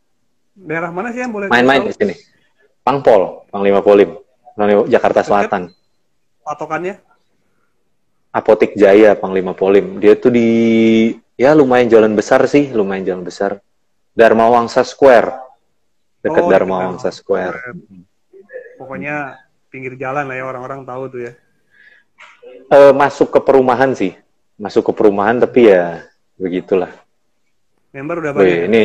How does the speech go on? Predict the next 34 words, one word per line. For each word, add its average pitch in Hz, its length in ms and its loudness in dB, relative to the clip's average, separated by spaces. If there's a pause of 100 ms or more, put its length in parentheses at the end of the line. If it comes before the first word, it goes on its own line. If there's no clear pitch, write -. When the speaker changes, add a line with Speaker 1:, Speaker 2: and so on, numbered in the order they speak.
(100)
Speaker 2:
ini 131 160 0
ada 120 280 4
Adi 107 180 2
Parianto 107 580 4
nih. 98 180 -6 (1040)
Speaker 1:
Mana, 160 160 -10
Speaker 2:
Tahu 110 80 4
Speaker 1:
mana, 104 120 4
Speaker 2:
lu, 87 100 0
Speaker 1:
mana? 131 120 -10
Speaker 2:
Adi 107 180 0
Parianto. 98 400 0
Di, 143 160 6 (400)
di. - 200 4 (320)
Speaker 1:
Zenwalk, 185 460 -4
Speaker 2:
Bentar, 139 200 4
bentar. 135 240 2
Speaker 1:
Zenwalk. - 180 -4 (260)
Speaker 2:
Cuman 123 260 2 (100)
nampang. 107 440 -2 (580)
Nampang, 104 380 -2
nampang. 98 360 -4 (1120)
Nampang 101 380 -4
doang. 92 400 4 (1200)
Tuh 95 300 4
kan, 92 240 -6 (220)
Adi - 180 2
Speaker 1:
Halo, - 80 0
Speaker 2:
Parianto. 117 420 4
Speaker 1:
Mas 113 120 2
Speaker 2:
Dia 175 100 8
Speaker 1:
Zenwalk. 196 160 8
Speaker 2:
centang, 131 300 2 (340)
centang, 113 460 0